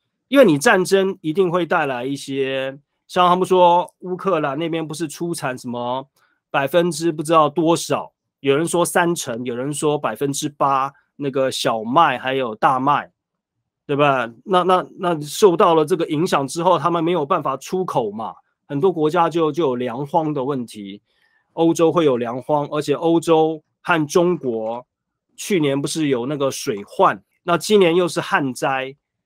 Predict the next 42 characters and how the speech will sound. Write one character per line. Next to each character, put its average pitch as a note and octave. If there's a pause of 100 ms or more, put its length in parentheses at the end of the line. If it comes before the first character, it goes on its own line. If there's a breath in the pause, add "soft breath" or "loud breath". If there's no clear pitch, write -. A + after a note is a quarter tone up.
他 F#3+
们 G3 (160)
整-， D3
整 D3
个 C#3
是 D#3+
欠 F3
收 C3
的。 G#2+ (300)
在 E3+
欧 F3+
洲 E3+
和 D3+
中 E3+
国， A2+ (220)
我 C3
们 C3
的， C#3
都 D#3
看 D#3+
到 D3
非 D#3+
常 C#3+
明 B2+
显 D#3+
有 A2+
这 D#3
样 C#3+
的 B2+
现 C3+
象 B2+
出 A#2
现， - (540)
所 C#4
以 B3
这 C#4
个 A#3
也 C#3+
会 G3
导 A2+
致， C#3+
呃， A2+